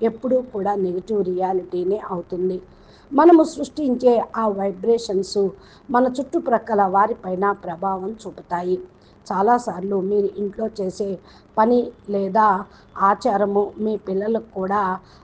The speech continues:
అనుసరిస్తారు అనే విషయాన్ని గుర్తుపెట్టుకోండి. అంటే మన ఆలోచనల ద్వారా మన వైబ్రేషన్స్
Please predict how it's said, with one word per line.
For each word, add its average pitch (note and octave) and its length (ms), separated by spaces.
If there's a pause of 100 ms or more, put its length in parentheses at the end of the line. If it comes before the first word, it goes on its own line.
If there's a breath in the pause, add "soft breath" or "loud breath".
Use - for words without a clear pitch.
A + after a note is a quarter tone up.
(100)
అనుసరిస్తారు G3 800
అనే F#3 240
విషయాన్ని F#3 540
గుర్తుపెట్టుకోండి. F#3 1000 (500 loud breath)
అంటే D#4 300
మన A#3+ 400
ఆలోచనల G#3+ 640
ద్వారా E3+ 440
మన F#3+ 480 (440 loud breath)
వైబ్రేషన్స్ G#3 1080